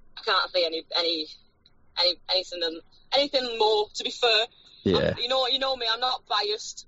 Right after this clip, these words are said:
Speaker 1: It just, it's one of them. It's, it's, anything can happen in a final, and everyone's like, "Yeah, we're gonna," like, loads of people are going, "Yeah, we're gonna put seventy on 'em." It's like, no,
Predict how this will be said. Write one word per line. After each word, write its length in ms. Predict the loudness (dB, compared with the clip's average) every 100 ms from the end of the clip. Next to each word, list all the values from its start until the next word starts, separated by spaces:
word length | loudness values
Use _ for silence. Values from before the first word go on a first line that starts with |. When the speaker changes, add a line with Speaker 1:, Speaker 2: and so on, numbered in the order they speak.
| -20 _ _ _ _ -10
Speaker 1:
It 120 | -10 _ -8
just, 460 | -6 -4 -6 -8 -12
it's 220 | -12 -4
one 160 | -2 0
of 60 |
them. 200 | 0 0 -4 -16 -20 _
It's, 180 | -10 -8 -6
it's, 380 | -6 -6 -10 -10 _ -2
anything 360 | -2 -2 -6 -4
can 200 | -8 -6
happen 240 | -8 -6 -6
in 60 | -6
a 40 |
final, 440 | 0 2 2 0 -2
and 200 | -4 -14 -20 _ _ _ _ _ _ _ _ -20 -20 -20 _ _ _ _ _ _ -2
everyone's 240 | -2 0
like, 120 | 0
"Yeah, 220 | 0 -2
we're 120 | -2 -2
gonna," 120 | -2 -2 0
like, 160 | 0 2
loads 160 | 0
of 40 | -2
people 200 | -8 -4
are 20 |
going, 240 | -4 -6 -6
"Yeah, 240 | -2 -2
we're 60 | 2
gonna 140 | 0
put 160 | 0 -2
seventy 420 | 0 0 -2 -4
on 80 | -2
'em." 100 | -2
It's 140 | -4
like, 140 | -4 0
no, 280 | 0 0